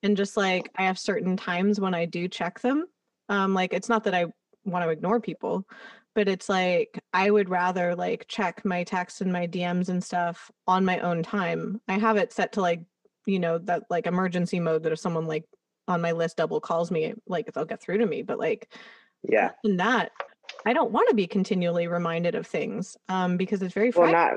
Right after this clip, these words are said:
Speaker 1: frightening. <laughs>
Speaker 2: not
Speaker 1: Like
Speaker 2: this, you know, last year was, like, a lot. It was just, yeah. Then the, that was just, just too constant. It was too
Speaker 1: Yeah.
Speaker 2: constant. It was like, it was like beating us up, you know,
Speaker 1: Yes.
Speaker 2: the amount of
Speaker 1: Yes.
Speaker 2: information and misinformation. And, like,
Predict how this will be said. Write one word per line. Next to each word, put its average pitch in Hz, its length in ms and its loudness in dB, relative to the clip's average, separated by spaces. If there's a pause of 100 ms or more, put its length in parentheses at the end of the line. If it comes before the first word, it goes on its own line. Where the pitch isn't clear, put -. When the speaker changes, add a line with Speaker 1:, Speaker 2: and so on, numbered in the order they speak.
Speaker 1:
frightening. - 200 -16 (260)
<laughs> - 20 -10 (240)
Speaker 2:
not 117 280 2 (100)
Speaker 1:
Like 247 140 6
Speaker 2:
this, 247 260 0
you 110 140 2
know, 95 140 6
last 113 260 4
year 113 140 6
was, 98 140 6
like, 98 100 0
a 87 40 4
lot. 92 220 4 (160)
It 104 80 2
was 101 200 2
just, - 240 -4 (180)
yeah. 92 240 2 (580)
Then 101 340 0
the, 95 420 4 (600)
that 135 180 6
was 131 200 0
just, - 300 -4 (120)
just - 240 -6
too 123 160 2
constant. - 580 -8 (200)
It 110 240 2
was 113 120 0
too - 140 -2
Speaker 1:
Yeah. - 60 -6
Speaker 2:
constant. 92 440 -4
It 101 60 2
was 104 100 0
like, 113 220 4
it 101 120 4
was 107 140 2
like 98 380 0 (840)
beating 104 380 4
us 78 180 -2
up, 82 280 2 (420)
you 101 140 0
know, 87 280 0
Speaker 1:
Yes. 175 120 -2
Speaker 2:
the 104 80 4
amount 98 320 2
of 92 80 2
Speaker 1:
Yes. 98 100 4
Speaker 2:
information 98 580 2
and 87 260 -2
misinformation. 98 960 0
And, 92 140 -2
like, 90 220 -2